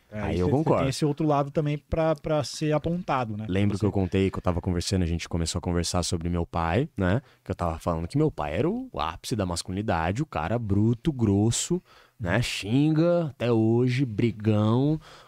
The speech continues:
Speaker 2: Qualquer coisa ele fala na cara, e é uma coisa que eu tava contando aqui pro, pro Júnior e pro Miguel, que na minha vida adulta hoje eu percebo que eu tô reproduzindo alguns tipos de comportamento que pra mim, hoje na minha vida, olhando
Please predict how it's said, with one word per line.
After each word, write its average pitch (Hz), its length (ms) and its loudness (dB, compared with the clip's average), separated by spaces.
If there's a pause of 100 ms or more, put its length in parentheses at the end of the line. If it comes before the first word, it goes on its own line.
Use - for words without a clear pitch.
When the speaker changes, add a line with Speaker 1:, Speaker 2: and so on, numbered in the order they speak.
(120)
Speaker 2:
Qualquer 131 280 -6
coisa 123 240 4
ele 120 100 4
fala 113 320 0
na 104 140 -2 (120)
cara, 107 560 4
e 135 120 4
é 101 40 2
uma 101 160 0
coisa 101 320 -2
que 104 300 2
eu 131 160 0
tava 92 180 0
contando 95 340 0
aqui 90 180 -2
pro, 92 220 0
pro 98 160 -4
Júnior 95 240 0
e - 20 -14
pro 101 120 -6
Miguel, 107 340 2 (560)
que - 140 2
na 110 100 4
minha 107 160 4
vida 104 260 0
adulta 101 360 0
hoje 120 360 4
eu 151 60 4
percebo 127 440 0
que - 100 -6
eu 135 40 0
tô - 120 -2
reproduzindo 127 800 0
alguns 95 320 -2
tipos - 320 -4
de 90 340 2 (240)
comportamento 95 800 0
que 151 160 0
pra 139 220 0
mim, 123 320 0 (100)
hoje 117 320 2
na 98 80 -2
minha 95 160 0
vida, 104 320 -2
olhando 95 500 0